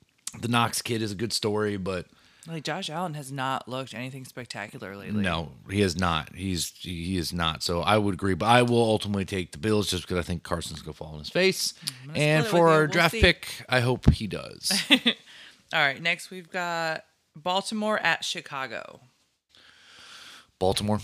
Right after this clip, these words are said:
Speaker 2: Yes. Then we've got, oh, the lovely Lions <laughs> versus the Browns.
Speaker 1: Um, I think with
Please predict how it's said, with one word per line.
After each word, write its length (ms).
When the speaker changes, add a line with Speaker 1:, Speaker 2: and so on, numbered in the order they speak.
Speaker 2:
Yes. 340
Then 140
we've 160
got, 340
oh, 360
the 120
lovely 440
Lions 720
<laughs> 80
versus 440
the 100
Browns. 520
Speaker 1:
Um, 960
I 180
think 360
with 920